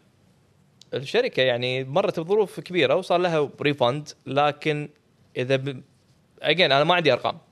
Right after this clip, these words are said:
فأنا ب-، بح-، بقول منطلق تحليلي أنا الشخصي.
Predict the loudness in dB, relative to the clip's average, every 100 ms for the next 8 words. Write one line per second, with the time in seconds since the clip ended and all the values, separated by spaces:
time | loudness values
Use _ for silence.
0 | _ -4 -2 0 0 -2 -4 -2 -2 -2
1 | -2 0 0 0 0 0 -2 -2 -2 2
2 | 0 0 -6 -12 -14